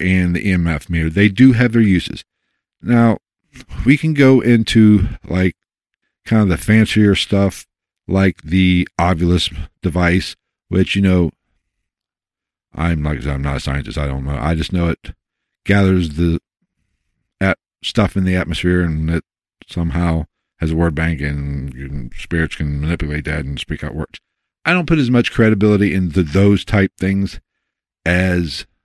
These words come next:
most people, but they can be interesting. I mean, when you're asking questions and you're getting somewhat intelligent responses that are relevant to the question you're,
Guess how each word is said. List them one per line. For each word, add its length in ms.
most 300
people, 280
but 200
they 160
can 240
be 140
interesting. 520
I 100
mean, 260
when 100
you're 160
asking 280
questions 360
and 140
you're 180
getting 400
somewhat 760
intelligent 480
responses 460
that 120
are 80
relevant 540
to 120
the 80
question 360
you're, 200